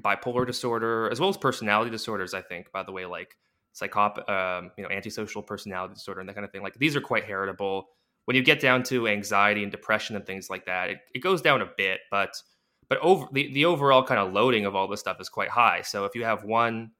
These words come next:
mental illness, uh, you know, you might pass down to your kid, like, a different mental illness. So, you know,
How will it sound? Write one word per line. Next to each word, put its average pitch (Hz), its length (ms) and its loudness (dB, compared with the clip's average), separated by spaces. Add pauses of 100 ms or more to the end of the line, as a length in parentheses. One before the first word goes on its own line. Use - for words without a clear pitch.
(260)
mental 104 300 -2
illness, 101 680 -4 (440)
uh, 92 540 0
you 113 120 -2
know, 90 140 -2
you 110 120 -2
might 113 180 0
pass 104 280 0
down 98 220 0
to - 120 -12
your 101 120 -6
kid, 101 380 -6
like, 98 160 -6
a 98 60 -6
different 127 320 0
mental 101 300 -4
illness. 90 280 -10
So, 92 220 -6
you 95 100 -8
know, 82 120 -16